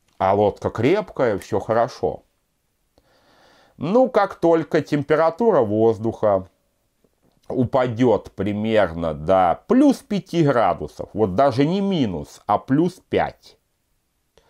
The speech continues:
толстое П В Х, оно, да любое П В Х, оно становится грубее. И вот если взять лодку из П В Х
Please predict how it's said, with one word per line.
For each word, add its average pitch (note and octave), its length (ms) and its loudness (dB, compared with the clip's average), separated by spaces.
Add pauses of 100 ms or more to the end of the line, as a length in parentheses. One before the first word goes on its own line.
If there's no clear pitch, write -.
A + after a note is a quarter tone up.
(800)
толстое F3 520 4
П C#3 140 -2
В B2+ 180 2
Х, F#3+ 400 2
оно, A2 460 2
да G#2+ 160 0
любое B2+ 480 2
П - 140 -4
В G#2+ 140 2
Х, F#3+ 300 2
оно C3+ 220 0
становится G#2+ 840 0
грубее. F#2 880 -2 (880)
И A2+ 120 0
вот C3 260 4
если C3+ 360 2
взять A#2+ 400 0
лодку A#2 480 0
из F#2+ 120 -2
П - 200 -6
В G#2 160 0
Х G2+ 280 0